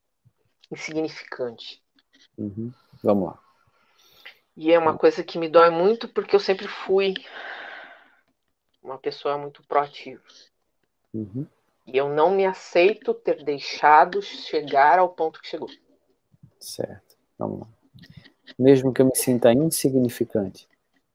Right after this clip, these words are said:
Speaker 1: Mesmo que eu me sinta insignificante.
Speaker 2: Eu me aceito profundo e completamente.
Speaker 1: Eu me aceito profundo e completamente.
Speaker 2: Mesmo que eu tenha sido ignorada.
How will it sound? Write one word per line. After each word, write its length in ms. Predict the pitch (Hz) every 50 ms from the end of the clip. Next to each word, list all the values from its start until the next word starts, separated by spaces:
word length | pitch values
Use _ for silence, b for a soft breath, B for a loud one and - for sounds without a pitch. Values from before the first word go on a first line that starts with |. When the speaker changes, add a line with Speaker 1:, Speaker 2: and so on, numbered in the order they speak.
| - - - _ _ _ _ _ _ _ _ _ _ _ _
Speaker 1:
Mesmo 360 | 127 131 139 135 - 156 147
que 120 | 143 - 160
eu 40 |
me 80 | 143 143
sinta 340 | - - - 139 - - 147
insignificante. 1000 | 139 - 143 135 139 143 147 147 - - _ - - 120 _ _ - - - _ _ _ _ _ _ _ _ _ _ _ _ _
Speaker 2:
Eu 80 | - 107
me 80 | 107
aceito 380 | 104 - - - 110 107 - -
profundo 680 | - - 104 101 - - - - - 120 123 123 117
e 40 | 113
completamente. 1040 | - - - 123 127 131 - 120 120 - - 107 92 82 78 92 _ _ _ _ _ _ _ _ _ _ _ _ _ _ _ _ _ - - _ _ _ _ _ _ _ _ 175
Speaker 1:
Eu 60 | 165
me 100 | 151 156
aceito 360 | - - - 135 120 - -
profundo 480 | _ _ - - - - - 135 127 123
e 40 | 127
completamente. 920 | - - 139 - - - - - 156 139 135 123 113 _ _ _ - - - _ _ _ _ _ _ _ _ _ _ _ _ _ _ _ _ _ -
Speaker 2:
Mesmo 300 | 117 123 117 113 123 113
que 80 | -
eu 40 | 113
tenha 220 | - 117 117 117
sido 340 | 113 - - - 113 110 113
ignorada. 680 | 117 117 123 120 127 127 120 107 101 101 98 110 113